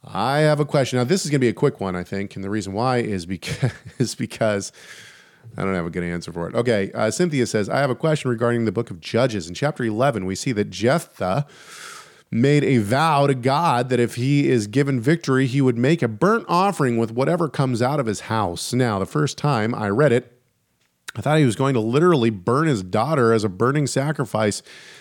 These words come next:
since she was the first one to come out of his house upon his return. But he said in the vow that he would give whatever comes out of his house to Adonai as a burnt offering.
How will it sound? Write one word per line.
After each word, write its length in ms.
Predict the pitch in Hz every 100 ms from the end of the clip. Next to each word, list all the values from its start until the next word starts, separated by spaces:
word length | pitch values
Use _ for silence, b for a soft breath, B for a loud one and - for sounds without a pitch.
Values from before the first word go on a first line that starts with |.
| B
since 240 | - 113
she 120 | -
was 140 | 127 107
the 80 | 98
first 320 | 123 135 -
one 400 | 113 104 101 113 b b b
to 100 | -
come 240 | - 107
out 220 | - 95 120
of 80 |
his 160 | 127 117
house 380 | - 92 117 -
upon 380 | - - 85 90
his 160 | 107 120
return. 380 | 135 190 208
But 640 | 107 180 226 - - - -
he 220 | - 117
said 460 | 110 - 160 113 120
in 180 | - 110
the 100 | 101
vow 440 | 95 156 151 113
that 140 | 107 110
he 220 | - 131
would 240 | 110 92
give 300 | - 160 143
whatever 300 | 110 127 143
comes 280 | - 127 110
out 180 | 123 113
of 120 | 107
his 160 | 98 -
house 420 | 127 110 95 - B B B B
to 60 | -
Adonai 520 | 117 110 92 90 90
as 120 | 92
a 60 | 85
burnt 220 | 87 -
offering. 380 | 82 85 82